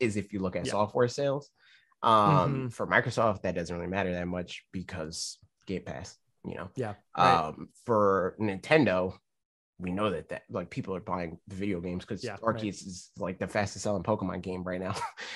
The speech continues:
Speaker 2: Mm-hmm.
Speaker 1: Um, and I don't know too many scalpers that are buying up. I mean, there's def-, there's definitely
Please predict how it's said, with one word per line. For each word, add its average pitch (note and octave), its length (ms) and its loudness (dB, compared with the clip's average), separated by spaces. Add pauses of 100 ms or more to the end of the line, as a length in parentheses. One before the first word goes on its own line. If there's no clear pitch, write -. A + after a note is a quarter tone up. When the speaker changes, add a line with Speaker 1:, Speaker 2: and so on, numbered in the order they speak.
Speaker 2:
Mm-hmm. D3+ 220 4
Speaker 1:
Um, F#2 720 8 (260)
and B2 200 8
I C3+ 100 8
don't C#3 120 12
know B2 140 10
too C#3 160 4
many A2+ 200 6
scalpers G#2 540 2
that F#2+ 160 4
are F#2 160 2 (400)
buying G2+ 300 4
up. G2+ 160 2
I D#3 60 8
mean, F3+ 140 10
there's A#2+ 200 8
def-, A#2+ 240 4
there's G2+ 340 -4
definitely F#2 480 -2